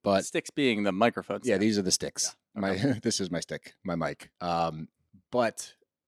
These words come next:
Speaker 1: we had the pleasure of a new franchise airing. I thought it was fantastic. And in light of that, it's our midweek episode. We got power rankings. We gotta
Speaker 2: Oh,
Speaker 1: do
Speaker 2: yeah.
Speaker 1: our power rankings for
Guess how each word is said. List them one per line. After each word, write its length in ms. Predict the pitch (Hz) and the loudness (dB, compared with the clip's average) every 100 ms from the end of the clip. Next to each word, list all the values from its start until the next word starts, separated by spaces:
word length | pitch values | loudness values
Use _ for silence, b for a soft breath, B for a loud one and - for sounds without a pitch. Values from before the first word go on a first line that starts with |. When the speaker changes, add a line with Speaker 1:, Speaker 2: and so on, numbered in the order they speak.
| - | -14
Speaker 1:
we 280 | 98 120 127 | 0 2 4
had 560 | 135 131 127 120 113 - _ _ 113 | 4 6 8 8 6 -2 _ _ -6
the 240 | 92 101 | 2 2
pleasure 720 | - 92 117 123 127 135 143 | 2 2 4 4 4 2 2
of 460 | - 110 98 90 82 | 2 4 6 4 2
a 140 | 92 | 0
new 320 | 92 92 110 | 2 6 6
franchise 720 | 117 110 107 104 107 104 117 - | 6 2 2 2 0 0 -2 0
airing. 480 | 104 90 95 113 90 | 2 2 2 0 -2
I 120 | 92 | -4
thought 260 | - 92 | -2 -2
it 60 | 90 | -2
was 120 | 95 | -4
fantastic. 800 | - 92 87 - 90 - - - | -4 -4 -4 0 0 0 -4 -6
And 380 | 71 92 90 85 - _ _ _ _ _ | -2 -2 -2 -6 -10 _ _ _ _ _
in 140 | 156 156 | 4 8
light 180 | 147 127 | 10 10
of 140 | 110 | 8
that, 300 | 107 110 131 - | 6 6 2 -4
it's 180 | 110 - | -4 2
our 80 | 110 | 4
midweek 400 | 110 104 101 98 | 6 6 4 4
episode. 500 | 101 98 - 110 101 | 2 0 4 4 6
We 140 | 110 | 4
got 180 | 131 123 | 6 4
power 320 | - 113 110 | 4 4 4
rankings. 460 | 82 69 - - - | 4 0 -6 -12 -2
We 60 | |
gotta 120 | 90 98 | 0 2
Speaker 2:
Oh, 40 | |
Speaker 1:
do 60 | 175 | 2
Speaker 2:
yeah. 80 | |
Speaker 1:
our 40 | 101 | 0
power 300 | 107 110 110 | 2 6 6
rankings 440 | 107 101 107 101 | 6 2 0 0
for 540 | - 104 95 92 92 | 2 6 8 8 6